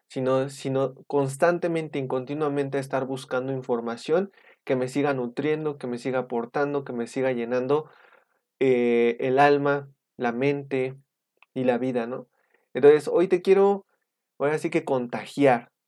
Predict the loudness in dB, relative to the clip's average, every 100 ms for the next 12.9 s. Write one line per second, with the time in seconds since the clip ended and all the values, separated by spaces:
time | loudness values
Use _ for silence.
0 | -10 -2 2 4 2 2 -2 -4 -4 -2
1 | 0 0 -2 -8 _ _ _ _ _ _
2 | 0 0 2 4 4 6 4 2 -2 _
3 | _ _ -4 -4 -2 -4 -4 -6 -4 -6
4 | 0 -2 -2 -10 _ _ _ _ _ _
5 | _ _ 2 6 6 4 -4 _ _ _
6 | -4 -2 0 0 0 0 -2 -2 -2 -2
7 | -4 -4 -4 -4 -2 -4 -6 _ -4 -2
8 | -2 -2 -2 0 -2 -2 -4 -4 -4 -4
9 | -6 -10 _ _ _ _ -4 -4 -4 -2
10 | -2 -4 -10 _ _ _ _ _ _ _
11 | _ _ _ -20 -20 -20 -20 _ -2 2
12 | 2 0 2 4 10 10 10 4 -4